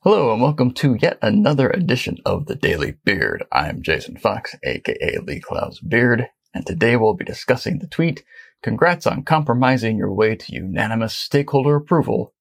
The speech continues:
and total consumer indifference." Yes, who doesn't love some good consensus? Just brings joy to the heart to think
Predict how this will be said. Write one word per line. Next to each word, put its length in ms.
and 240
total 320
consumer 680
indifference." 920
Yes, 840
who 200
doesn't 380
love 240
some 260
good 320
consensus? 840
Just 200
brings 260
joy 300
to 100
the 100
heart 360
to 100
think 380